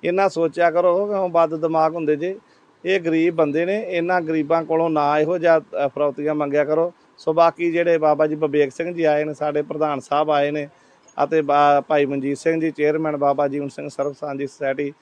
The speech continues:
ਰਵਿੰਦਰ ਸਿੰਘ ਜੀ ਪ੍ਰਧਾਨ, ਸਾਡੇ ਹੋਰ ਵੀ ਸਤਿਕਾਰਯੋਗ ਸਾਡੇ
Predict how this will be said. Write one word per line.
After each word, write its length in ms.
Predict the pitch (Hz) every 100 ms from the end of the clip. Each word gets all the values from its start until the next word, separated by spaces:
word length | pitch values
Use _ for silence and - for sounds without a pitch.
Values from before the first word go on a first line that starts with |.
| _ _ _
ਰਵਿੰਦਰ 300 | 147 147 143
ਸਿੰਘ 220 | 127 156 156
ਜੀ 80 |
ਪ੍ਰਧਾਨ, 460 | 156 151 147 143 139
ਸਾਡੇ 380 | - 147 147 143 - _ _ _ _ -
ਹੋਰ 200 | 151 170
ਵੀ 80 | 175
ਸਤਿਕਾਰਯੋਗ 720 | 165 147 143 147 143 147 143
ਸਾਡੇ 420 | 131 147 147 143